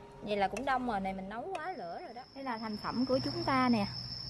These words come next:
Nó sẽ như vậy. Nó cứng và nó, nó, ừm, nó không bị, ờ,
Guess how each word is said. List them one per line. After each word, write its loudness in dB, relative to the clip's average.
Nó 6
sẽ 0
như 6
vậy. 4
Nó 4
cứng 2
và 2
nó, 2
nó, 4
ừm, 6
nó -2
không 0
bị, 0
ờ, 0